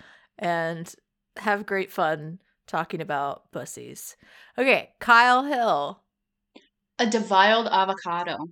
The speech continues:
Speaker 1: Whoa, oh my God, not deviled. I thought it was deviled.
Speaker 2: I, I, <laughs> I took that
Speaker 1: Oh
Speaker 2: as
Speaker 1: my
Speaker 2: deviled.
Speaker 1: God, <laughs> it's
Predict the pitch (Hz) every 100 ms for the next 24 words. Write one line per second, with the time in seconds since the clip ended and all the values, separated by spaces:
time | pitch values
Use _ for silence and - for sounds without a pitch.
0 | _ _ _ - _ - 233 247 240 233
1 | 220 190 190 226 247 233 240 233 202 202
2 | 240 254 180 170 277 311 208 240 - 220
3 | 233 262 269 262 208 240 277 277 180 160
4 | - _ _ - - 190 214 190 214 285
5 | - - - 214 285 - 381 359 254 208
6 | 302 339 202 254 381 403 262 339 -